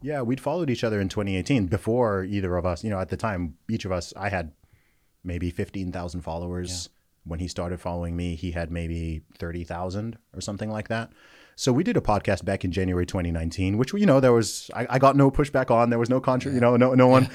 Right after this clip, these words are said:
Speaker 2: <laughs>
Speaker 1: no one tried to come for my head then
Speaker 2: Uh-huh.
Speaker 1: or anything, right? 'Cause it was too low profile
Speaker 2: Yeah.
Speaker 1: for people to really care about. People hadn't heard of me. People hadn't heard of
Speaker 2: Mm.
Speaker 1: him. And then we did another one in November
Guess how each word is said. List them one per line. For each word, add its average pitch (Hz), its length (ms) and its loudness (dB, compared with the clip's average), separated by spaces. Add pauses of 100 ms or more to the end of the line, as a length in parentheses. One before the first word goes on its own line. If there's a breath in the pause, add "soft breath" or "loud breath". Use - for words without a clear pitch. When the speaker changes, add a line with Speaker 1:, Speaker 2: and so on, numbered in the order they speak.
Speaker 2:
<laughs> - 100 2
Speaker 1:
no 131 140 8
one 151 180 6
tried 143 200 6
to 139 60 4
come 135 200 6
for 143 80 0
my 123 160 6
head 131 200 4
then 123 180 6
Speaker 2:
Uh-huh. 110 100 4
Speaker 1:
or - 20 4
anything, 104 400 2
right? 110 260 2
'Cause 101 300 0
it 113 160 -4
was 104 220 0
too 117 260 6
low 104 220 4
profile 92 640 -2
Speaker 2:
Yeah. - 60 -18 (260 soft breath)
Speaker 1:
for 90 640 2
people 95 280 -2
to 95 120 -6
really 87 180 -2
care 85 220 -4
about. 90 300 -2
People 95 220 -4
hadn't 85 200 -4
heard 82 160 -4
of 78 80 -8
me. 87 220 -2
People 92 240 -6
hadn't 85 180 -4
heard 85 160 -8
of 90 80 -8
Speaker 2:
Mm. 90 40 -10
Speaker 1:
him. 101 240 -6 (300 soft breath)
And 101 100 -4
then 104 120 0
we 101 80 0
did 92 160 -2
another 107 340 0
one 80 380 -4 (140)
in 90 280 -6
November 90 640 -4